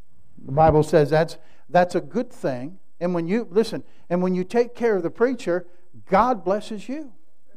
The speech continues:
God, God enters into your finances 'cause you're, you're participating in God's plan. When, when the widow sa-, when Elijah said, "Make me a cake first," the widow obeyed.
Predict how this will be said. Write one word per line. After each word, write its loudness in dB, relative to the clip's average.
God, 8
God 8
enters 0
into 0
your -2
finances 0
'cause 0
you're, 4
you're 8
participating 0
in -6
God's -2
plan. -6
When, 8
when 6
the 8
widow 10
sa-, 0
when 0
Elijah 6
said, 0
"Make 2
me 0
a -2
cake 0
first," 2
the 8
widow 12
obeyed. 2